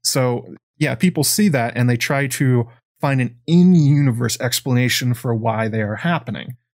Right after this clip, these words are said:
And Bloodraven happens to fit that role really well because he's a mysterious character. He's one with large magical powers.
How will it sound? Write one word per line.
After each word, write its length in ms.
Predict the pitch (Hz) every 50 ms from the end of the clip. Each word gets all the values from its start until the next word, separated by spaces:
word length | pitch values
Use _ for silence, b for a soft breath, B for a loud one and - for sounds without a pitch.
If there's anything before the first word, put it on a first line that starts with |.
| _ _ _ _ _ _ _ -
And 520 | 123 117 117 117 117 113 120 117 - - - _ _ - 120
Bloodraven 560 | - 131 135 131 131 143 139 127 123 120 117
happens 680 | 113 - - - 156 147 139 - 160 135 135 127 -
to 100 | - 123
fit 280 | - - - 135 123 -
that 200 | 117 113 113 -
role 300 | 123 120 120 117 113 110
really 280 | 113 117 117 113 110 113
well 320 | 135 160 156 127 - 117
because 400 | 110 120 113 - 131 113 110 - B B B B B B
he's 120 | - 147 127
a 40 | 117
mysterious 480 | 117 - - - 147 156 165 160 139
character. 440 | - - 139 139 135 123 139 135 127
He's 200 | 123 127 117 127
one 140 | 127 127 127
with 120 | 117 -
large 300 | 123 117 127 131 131 131
magical 400 | 131 127 123 113 - - - 117
powers. 580 | 120 - - 120 113 110 110 110 113 110 117